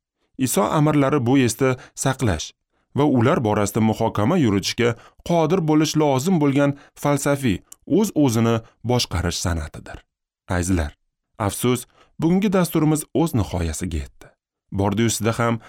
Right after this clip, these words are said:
biror bir qiziqarli hikoya bo'lsa, bizning uchta W nuqta najot nuqta com saytimizga kirib, guvohliklar bo'limida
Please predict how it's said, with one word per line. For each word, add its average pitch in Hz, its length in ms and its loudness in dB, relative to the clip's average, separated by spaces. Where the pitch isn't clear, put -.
biror 127 320 0
bir 127 160 -2
qiziqarli 117 480 -2
hikoya 113 340 -2
bo'lsa, 90 340 -6
bizning 175 320 2
uchta 156 280 -2
W 131 360 2
nuqta 123 380 0
najot 165 400 0
nuqta 127 280 0
com 180 160 0
saytimizga 104 560 0
kirib, 139 280 0
guvohliklar 160 600 0
bo'limida 101 560 2